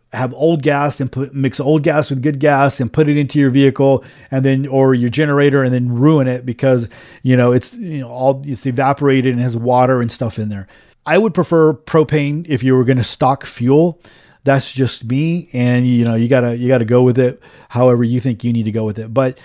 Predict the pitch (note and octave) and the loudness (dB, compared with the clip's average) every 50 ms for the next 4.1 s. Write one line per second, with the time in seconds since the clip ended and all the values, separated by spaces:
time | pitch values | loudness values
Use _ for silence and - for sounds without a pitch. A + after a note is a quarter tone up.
0 | - _ - B2+ A2+ G2 C3+ E3 E3+ E3+ F#3 E3+ D#3+ C#3+ D#3 D#3+ C#3 B2+ A2 C#3+ | -20 _ -6 -6 -4 -2 0 0 2 2 2 2 2 2 2 0 0 0 0 0
1 | C#3+ D3+ D3+ - - - E3 D#3 D3 D3+ D3 C#3+ A#2+ B2 A#2+ B2 C3+ C#3 C3+ C3 | 0 0 -2 -4 -4 -4 -2 0 0 0 0 0 0 0 0 2 2 2 2 0
2 | B2 A2+ - - D3 C3 - - - C3 B2+ C3 C3+ C3+ C3+ C#3+ D3+ C#3 B2 A#2+ | 0 -2 0 0 0 0 0 -2 -2 0 0 2 2 2 0 0 -2 -4 -6 -6
3 | B2+ B2 A#2+ C#3 D3+ C#3 B2 A#2 - - C3 B2+ C3 C#3+ D3 C#3 D#3+ D#3 D#3 D#3 | -4 -2 0 2 2 2 2 0 -2 -4 -4 -2 0 0 0 2 2 2 2 0
4 | - | -2